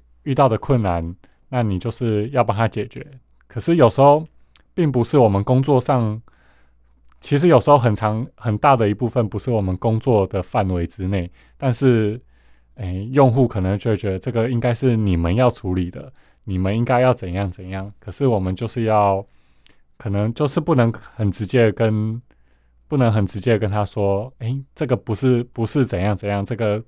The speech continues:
不可以，不可以。”你要委婉的跟他解释说，这个到底，这个是怎么分，分别，怎么分界。有时候这个要跟他讲说，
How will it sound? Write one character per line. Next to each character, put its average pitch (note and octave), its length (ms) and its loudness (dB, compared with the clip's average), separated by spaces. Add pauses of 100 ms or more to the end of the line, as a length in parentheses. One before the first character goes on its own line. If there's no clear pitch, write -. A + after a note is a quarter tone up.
(140)
不 D3+ 100 -4
可 A2 200 -2
以， A2 80 0
不 A2+ 140 -8
可 G2+ 260 -6
以。” F#2 160 -6 (360)
你 F#2+ 100 -8
要 A#2 160 2
委 A2 180 4
婉 G#2+ 160 2
的 G2 120 -4
跟 G#2+ 160 -4
他 G#2+ 360 2 (380)
解 F#2+ 180 -2
释 A2+ 200 -2
说， G#2+ 380 2
这 - 140 -10
个 A#2+ 80 0
到 A#2 200 0
底， G2+ 260 -6 (220)
这 C#3+ 100 -8
个 A#2 160 0
是 A2+ 380 0
怎 - 180 -8
么 F#2 160 -2
分， A2+ 460 -2
分 A#2+ 260 0
别， G2+ 240 -2
怎 G2 140 -8
么 F#2 100 -6
分 G#2 280 -4
界。 G2+ 300 -4 (520)
有 G#2+ 120 -6
时 G#2+ 140 -2
候 B2+ 160 4
这 C3 140 -4
个 G2+ 240 0
要 A#2 220 2
跟 G#2+ 140 -6
他 G#2+ 160 -2
讲 F2+ 220 -8
说， F#2 380 -6